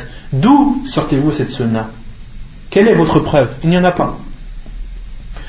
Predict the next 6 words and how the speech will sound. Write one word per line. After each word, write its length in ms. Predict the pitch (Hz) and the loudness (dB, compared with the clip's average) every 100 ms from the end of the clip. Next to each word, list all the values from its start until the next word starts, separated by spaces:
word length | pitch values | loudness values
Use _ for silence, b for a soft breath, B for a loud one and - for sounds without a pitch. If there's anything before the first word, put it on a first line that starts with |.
| B B | B B
وأما 360 | 170 254 220 185 | 6 8 8 8
بعدها 680 | 190 202 160 156 156 160 - | 8 8 6 6 6 4 4
فإن 300 | 175 175 165 | 4 6 6
شاء 280 | 175 185 - | 6 4 4
صلى 380 | - 175 143 | 4 6 6
أربعا 480 | 160 156 135 123 175 | 6 6 4 4 4